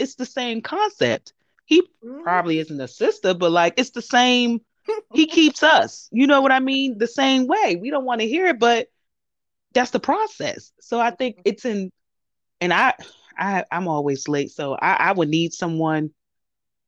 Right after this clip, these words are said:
Speaker 2: I got you,
Speaker 1: to help
Speaker 2: sis.
Speaker 1: me with that
Speaker 2: I got you,
Speaker 1: because
Speaker 2: sis. I got you. <laughs>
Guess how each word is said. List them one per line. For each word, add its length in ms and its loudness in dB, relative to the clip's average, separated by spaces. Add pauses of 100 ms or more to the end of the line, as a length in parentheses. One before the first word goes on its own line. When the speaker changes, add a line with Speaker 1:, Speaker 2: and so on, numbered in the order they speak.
(200)
Speaker 2:
I 100 2
got 240 0
you, 120 -12
Speaker 1:
to 200 4
help 300 6
Speaker 2:
sis. 80 8
Speaker 1:
me 180 6
with 260 6
that 380 8
Speaker 2:
I 60 -8
got 640 4
you, 120 -6
Speaker 1:
because 40 -14
Speaker 2:
sis. 300 -10 (260)
I 80 -12
got 280 -14
you. 300 -20 (540)
<laughs> 60 -14